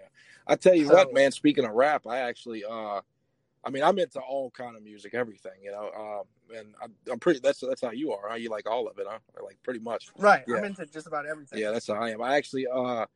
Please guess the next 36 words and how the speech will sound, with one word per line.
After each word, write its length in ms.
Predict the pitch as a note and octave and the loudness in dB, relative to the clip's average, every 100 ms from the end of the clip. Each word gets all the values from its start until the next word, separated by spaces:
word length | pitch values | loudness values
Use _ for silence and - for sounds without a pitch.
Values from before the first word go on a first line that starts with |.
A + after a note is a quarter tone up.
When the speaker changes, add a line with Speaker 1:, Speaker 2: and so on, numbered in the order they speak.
| _ _ _ _ _ - | _ _ _ _ _ -6
Speaker 1:
it 80 | A#2 | -4
was 240 | A2 A2 | -4 -6
last 560 | G#2+ A2+ C#3+ E3 - - | -6 0 0 0 -4 -8
year 280 | C#3 A#2 G2+ | -4 -4 -4
at 200 | G#2+ - | -8 -8
the, 200 | A2+ G2 | -8 -6
um, 480 | G#2+ G#2+ G#2 G2 F#2+ _ _ - - _ - | -4 -2 -2 -4 -10 _ _ -20 -20 _ -12
what 160 | F#2+ | -12
was 240 | D2 D2+ - | -10 -14 -16
it? 100 | A#1+ | -12
It 60 | F#2 | -12
was 100 | F#2+ | -6
the, 380 | F#2+ F#2+ F#2 - _ _ - | -4 -4 -6 -12 _ _ -16
it 120 | - | 2
wasn't 340 | C#3 C3 G#2 | 2 2 -2
that, 200 | A2 G#2+ - - _ | 0 0 -2 -16 _
it 80 | B2+ | 4
was 100 | D3 | 4
Chicago. 600 | - - C#3 A#2 G2 F#2 | 2 0 0 0 -6 -8
It 40 | G#2+ | -8
was 120 | A2 | -8
the 80 | A2 | -12
Chicago 460 | - - C3 A#2 | -12 -8 -6 -8
Fan 240 | - G#2+ G2+ | -10 -10 -8
Expo, 420 | G2+ - E2 F2 B1+ D#2+ | -12 -10 -12 -12 -10 -4
uh, 220 | G#2 F#2 - - | -2 -4 -6 -8
the 140 | G2+ | -6
Comic 340 | - A2 G2+ | -4 -6 -4
Con 160 | G2+ G2+ | -6 -4
over 160 | G2 F#2+ | -6 -10
in 60 | |
Chicago. 400 | - - F#2+ F#2+ _ - - _ - | -8 -4 -4 -6 _ -20 -20 _ -4
And, 260 | A#2+ A#2 | -2 -2
uh, 300 | A#2 A2+ G2+ - | -4 -4 -8 -6
I 80 | A#2+ | -4
met, 220 | C3 C#3+ | -2 -2